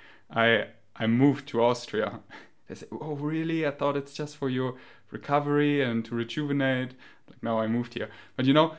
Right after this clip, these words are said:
don't make these, these assumptions. "Oh, I'm gonna move there, I'm gonna stay there for that long." If you have a calling to go somewhere, just go there. Just go there. But first, really tune in, sit down, and is it really your excitement to go there?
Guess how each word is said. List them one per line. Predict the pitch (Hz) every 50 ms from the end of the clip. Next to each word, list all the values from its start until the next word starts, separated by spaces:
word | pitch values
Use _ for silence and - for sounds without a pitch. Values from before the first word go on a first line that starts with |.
| - -
don't | - 151 175 190
make | 190 180 180 -
these, | 180 160 151 - -
these | - - 160 143 -
assumptions. | 147 135 - 151 156 160 151 - 120 - -
"Oh, | 131 131
I'm | 123 120
gonna | 113 117 117 113
move | 131 151 160 143 -
there, | - 131
I'm | 120 113
gonna | 110 110 113
stay | - 151 151 156 151
there | 143 139
for | 139 - 120
that | 110 135 151 160 147
long." | 147 151 160 156 - - - - - -
If | 165 170
you | 190 196
have | 190
a | 180 -
calling | - - 185 190 202 196 185
to | - - 143
go | 160 165 196 202
somewhere, | 202 - 143 131 131 139 139
just | 139 - 127 - -
go | - 156 190 180
there. | 147 135 160 185 190 - - - - _ _ -
Just | - 277 - -
go | - 202 208 202 180
there. | 139 110 98 - - - - _ _ _ _ - - - - - - - - - - - - - - -
But | - 147 139
first, | - - 202 220 220 220 - - - - -
really | 147 170 220 226 202 202 202 196 196 - - - - - - - - - - - -
tune | - - 165 175 180 175 175
in, | 170 180 185 190 196 196 - - - - - - - - - - - - - - - - - - - - - - - -
sit | - - 143 135 -
down, | 151 143 147 147 151 156 156 151 - - - - - - - - - - - - - - - - - - - - - -
and | - 135 131 131
is | 131 175 170 156
it | 151 131 131
really | 139 160 175 170 160
your | 151 135 131 127 123
excitement | 120 - - 143 139 143 139 - 135 -
to | - 110
go | 110 120 131 135 131
there? | 117 104 101 104